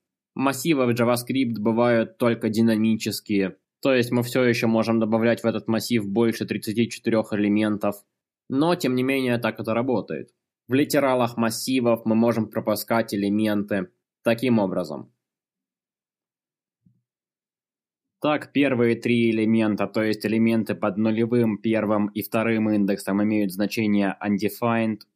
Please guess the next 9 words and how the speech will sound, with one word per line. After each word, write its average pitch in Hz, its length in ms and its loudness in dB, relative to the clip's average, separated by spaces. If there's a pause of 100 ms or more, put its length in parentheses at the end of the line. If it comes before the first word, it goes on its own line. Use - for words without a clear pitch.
(180)
и 147 220 2
элемент 131 520 2
под - 260 -2
третьим 131 500 2
индексом 113 520 0
имеет 117 280 2
значение 107 640 0
двадцать 107 480 -4
три. 113 340 -2